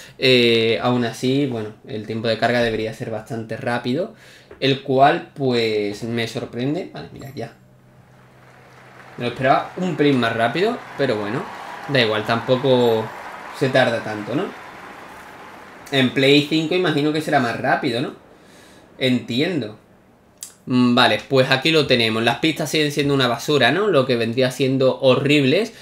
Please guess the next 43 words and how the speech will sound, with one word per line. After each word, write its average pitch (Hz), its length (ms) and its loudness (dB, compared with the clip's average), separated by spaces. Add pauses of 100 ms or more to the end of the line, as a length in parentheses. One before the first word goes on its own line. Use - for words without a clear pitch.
(320)
ya 131 240 4
que 143 100 6
hay 135 120 6
juegos 131 480 6
de, 123 360 4
<laughs> - 140 -4
hecho 135 320 -2
por 123 140 0
una 123 180 2
maldita 120 420 2
persona 117 420 -2
de 107 140 -2
tenis 139 400 -2 (380)
y, 127 500 2
y 123 200 0
me, 107 300 -8 (1120)
eh, 120 360 0 (280)
¿no 127 180 2
ha 131 40 0
sonado 208 340 2
el 170 120 0
saque 180 460 -2
o, 104 260 -2
o 120 100 0
es 123 80 -4
cosa 139 280 -2
mía? 98 300 -6 (920)
Pues 127 160 2
no 151 80 6
lo 147 100 6
sé. 139 160 4
Por 135 160 2
cierto, 170 400 4
todos 151 220 4
los 170 100 4
golpes 170 320 2
que 170 80 -2
acabo 151 240 0
de 147 80 4
hacer 151 240 -2
son 151 240 -2
cortados, 107 680 0
¿eh? 202 160 -2